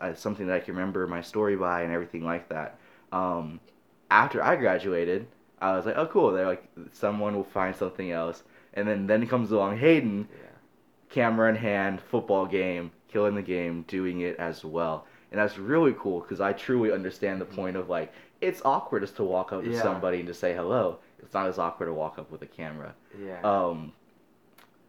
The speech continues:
Speaker 1: I asked this, um, as just a way, what was the reasoning behind that?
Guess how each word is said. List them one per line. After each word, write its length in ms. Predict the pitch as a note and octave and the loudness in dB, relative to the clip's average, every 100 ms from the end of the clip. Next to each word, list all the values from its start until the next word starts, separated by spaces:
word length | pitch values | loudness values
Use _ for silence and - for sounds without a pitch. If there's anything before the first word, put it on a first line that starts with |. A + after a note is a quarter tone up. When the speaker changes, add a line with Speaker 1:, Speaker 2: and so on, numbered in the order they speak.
| _ _ - | _ _ -10
Speaker 1:
I 100 | F#2+ - | -8 0
asked 380 | G2+ A2 A2+ - | 4 4 2 -6
this, 520 | F2+ D2+ - - - - | -6 -6 -10 -20 -20 -14
um, 260 | F2 E2 E2 | -10 -10 -8
as 200 | E2+ - | -10 -10
just 160 | E2+ | -10
a 80 | F2 | -6
way, 320 | E2+ E2 D#2 - - _ - | -4 -4 -6 -10 -20 _ -10
what 420 | F2+ G2+ A#2 - | 2 2 2 -4
was 320 | F#2 G2 G2 F2+ | -4 -2 -2 -4
the 100 | E2 | -6
reasoning 500 | G#2+ B2 G2+ - - _ _ _ | -2 -2 -4 -12 -18 _ _ _
behind 420 | F2+ - F#2 F2+ | -16 -6 -4 -4
that? 220 | C#2+ - | -6 -8